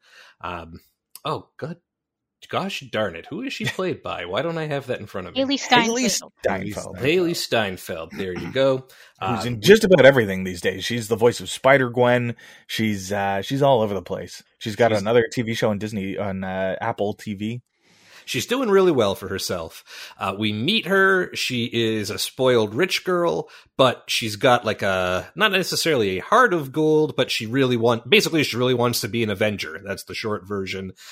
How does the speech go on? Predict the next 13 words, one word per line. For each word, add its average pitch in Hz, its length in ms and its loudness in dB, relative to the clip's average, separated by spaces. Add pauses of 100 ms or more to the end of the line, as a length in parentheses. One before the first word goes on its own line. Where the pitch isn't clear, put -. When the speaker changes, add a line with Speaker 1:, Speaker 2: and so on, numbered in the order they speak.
(240)
Speaker 1:
We 98 80 -8
see 95 300 -8
her 170 240 4
antics. 156 580 2
We 107 100 0
identify 110 680 0
her 104 160 0
character 107 440 -4
strengths 110 540 -2
and 90 140 -10
weaknesses 123 880 -4
pretty 220 240 0
quickly. 165 560 -6